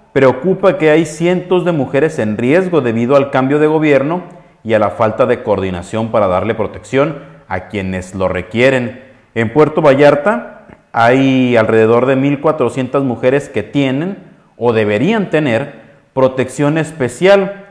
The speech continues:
pues han sido amenazadas por hombres. No obstante, la falta de interés de la autoridad local en conocer los problemas de violencia de género provoca que estas mil cuatrocientas mujeres no tengan la protección necesaria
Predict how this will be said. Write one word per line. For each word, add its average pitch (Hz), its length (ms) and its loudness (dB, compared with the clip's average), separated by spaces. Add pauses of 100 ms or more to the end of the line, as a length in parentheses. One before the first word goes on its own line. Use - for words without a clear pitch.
(120)
pues 113 180 -2
han 143 120 0
sido 160 220 -2
amenazadas 131 580 0
por 107 260 -2
hombres. 143 400 -2
No 120 120 -2
obstante, 147 580 -2 (400)
la 120 160 0
falta 190 300 2
de 190 100 0
interés 165 440 2
de 160 100 2
la 139 40 4
autoridad 120 500 0
local 120 760 0
en 107 260 -4
conocer 110 500 0
los 156 160 -2
problemas 117 480 0
de 117 100 -2
violencia 104 440 -2
de 104 120 0
género 120 500 -2 (340)
provoca 147 560 2
que 135 160 2
estas 147 380 -2
mil 180 360 -2
cuatrocientas 147 920 -2
mujeres 127 520 -2
no 135 180 -2
tengan 147 460 -4
la 123 140 -2
protección 104 460 -6
necesaria 117 880 -4